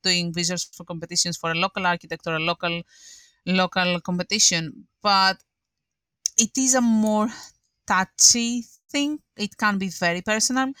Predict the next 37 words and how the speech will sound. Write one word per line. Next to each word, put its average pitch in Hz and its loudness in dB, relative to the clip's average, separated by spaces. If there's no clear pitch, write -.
The 185 0
deadlines 196 0
are 175 -4
hectic. 233 -4
People 202 -6
are 175 2
working 175 -6
till 180 -6
they 165 -4
die. 160 2
Like, 165 -2
they're 170 2
working 170 -6
extremely 208 2
hard. 151 -2
The 175 -2
models 180 -2
start 175 -2
changing 175 0
all 185 -2
the 180 -6
time. 170 -2
So 190 2
the 196 2
only 330 2
thing 247 0
I 185 -4
would 175 -4
say 170 2
about 226 0
competitions 240 -2
regarding 240 0
a 240 0
script 262 -2
is 185 0
sign 254 6
off 196 0